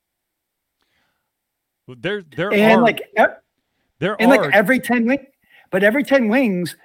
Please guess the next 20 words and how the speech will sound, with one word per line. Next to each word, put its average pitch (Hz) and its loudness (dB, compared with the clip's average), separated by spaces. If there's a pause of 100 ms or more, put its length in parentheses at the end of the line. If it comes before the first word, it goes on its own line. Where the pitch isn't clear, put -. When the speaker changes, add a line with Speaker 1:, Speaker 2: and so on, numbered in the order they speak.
(140)
Speaker 2:
you 180 0
have 208 0
to - -14
go 208 -4
up 175 -6
to - -14
the 165 -8
next 190 -6 (200)
extra - -2
heat 247 -6
level. 131 -8
So - -8
it's 156 -8
just - -4
not 330 2 (340)
how 269 -2
many 269 -2
can 240 -6
you 175 -4
heat, 175 -4